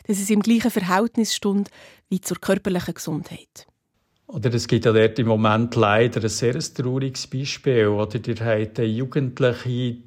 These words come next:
Speaker 2: die hat zwei schwere Suizidversuche, die wird kurz stabilisiert in der Kinder- und Jugendpsychiatrie, wartet dann je nach Kanton sechs Monate, neun Monate, zwölf Monate auf eine Behandlung. Und das wäre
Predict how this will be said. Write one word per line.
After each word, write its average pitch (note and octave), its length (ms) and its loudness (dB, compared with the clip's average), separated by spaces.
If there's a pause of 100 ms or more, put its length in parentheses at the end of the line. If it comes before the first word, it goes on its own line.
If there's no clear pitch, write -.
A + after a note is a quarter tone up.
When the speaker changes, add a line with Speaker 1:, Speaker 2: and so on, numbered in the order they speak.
(120)
Speaker 2:
die A2 180 -2
hat G2+ 220 -2
zwei - 360 -2
schwere B2 460 0
Suizidversuche, B2+ 1200 -2
die A2 180 -4
wird G#2+ 220 -2
kurz C3 400 -4
stabilisiert B2 1300 -2
in F3+ 160 -10
der - 100 -16
Kinder- A#2 360 -2
und G#2+ 140 0
Jugendpsychiatrie, C3 1120 -2 (800)
wartet A2 640 2
dann G#2+ 380 2
je A2 280 2
nach A2 280 0
Kanton G2 640 -2
sechs - 480 -6
Monate, G2 540 -8
neun A#2+ 280 -2
Monate, G#2 520 -4
zwölf A#2+ 580 0
Monate A#2 400 0
auf C3+ 180 -6
eine G#2+ 180 0
Behandlung. G2+ 800 -2 (1200)
Und G2+ 140 -8
das - 160 -4
wäre G#2 240 4